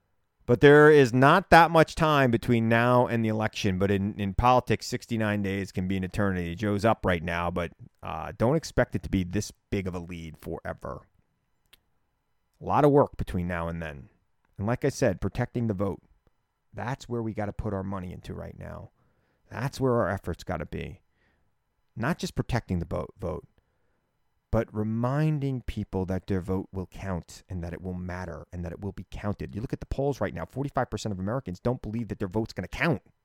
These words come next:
That is horrible. That is a horrible number. It's the worst number I've seen.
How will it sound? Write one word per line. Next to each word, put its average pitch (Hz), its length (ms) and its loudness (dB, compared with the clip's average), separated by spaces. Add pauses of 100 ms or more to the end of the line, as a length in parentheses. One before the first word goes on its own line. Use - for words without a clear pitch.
(800)
That 143 300 0
is 104 180 -6 (360)
horrible. 151 640 6 (1000)
That 170 140 4
is 147 140 6
a 139 80 6
horrible 160 580 4
number. 143 320 -2 (100)
It's - 80 -20
the 151 80 2
worst 170 440 2
number 147 260 2
I've 120 120 0
seen. 120 360 0